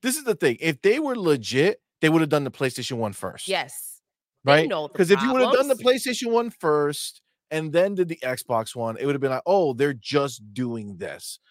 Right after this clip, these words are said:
Speaker 1: But when you just put out the Xbox One,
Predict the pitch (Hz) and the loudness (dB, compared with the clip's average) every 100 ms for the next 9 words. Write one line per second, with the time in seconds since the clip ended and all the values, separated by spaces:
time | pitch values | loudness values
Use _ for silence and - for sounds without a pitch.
0 | _ _ 151 160 196 240 226 147 - _ | _ _ -2 0 0 -2 -2 -2 -6 _
1 | - - 214 202 185 170 160 160 - 120 | -12 0 4 6 4 0 -2 -2 -2 -4
2 | - 131 127 131 | -4 -6 -4 -4